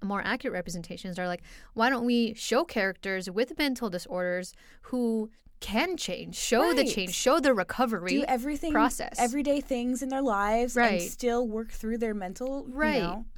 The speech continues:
Speaker 2: issues.
Speaker 1: Um, show, like,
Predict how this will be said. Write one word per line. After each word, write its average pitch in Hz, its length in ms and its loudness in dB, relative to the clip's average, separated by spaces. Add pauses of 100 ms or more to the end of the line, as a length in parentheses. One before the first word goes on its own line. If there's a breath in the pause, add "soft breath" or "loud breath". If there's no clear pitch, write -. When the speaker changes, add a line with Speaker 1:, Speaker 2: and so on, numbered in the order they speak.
(140)
Speaker 2:
issues. 226 760 -6
Speaker 1:
Um, 196 600 -2 (100)
show, 233 380 2
like, 226 220 2